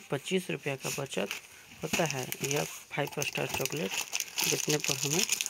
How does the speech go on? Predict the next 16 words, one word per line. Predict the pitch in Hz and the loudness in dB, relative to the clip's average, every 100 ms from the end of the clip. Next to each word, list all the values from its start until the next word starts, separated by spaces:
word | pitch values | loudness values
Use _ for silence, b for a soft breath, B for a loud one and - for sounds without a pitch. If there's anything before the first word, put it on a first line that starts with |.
| - | 0
पच्चीस | - - 165 - | 0 0 0 2
रुपया | - 147 | 2 2
का | - | -2
मार्जिन | 139 139 143 135 | -4 -4 -2 -4
होता | 135 160 | -4 -6
है। | 135 | -6
यह | |
देख | 131 135 - | -4 -6 -6
सकते | - - 143 | -12 -10 -10
हैं | 139 - B B B B - | -6 -6 B B B B -14
फाइव | - 131 131 143 | -4 -4 -2 -6
स्टार | - 139 | -4 -4
चॉकलेट, | 135 135 - 151 180 | -4 -4 -4 -4 -6
Cadbury | - 139 135 139 131 - | -4 -4 -2 -4 -2 -2
कंपनी | 131 127 135 139 | -4 -2 -2 0
का | - | 0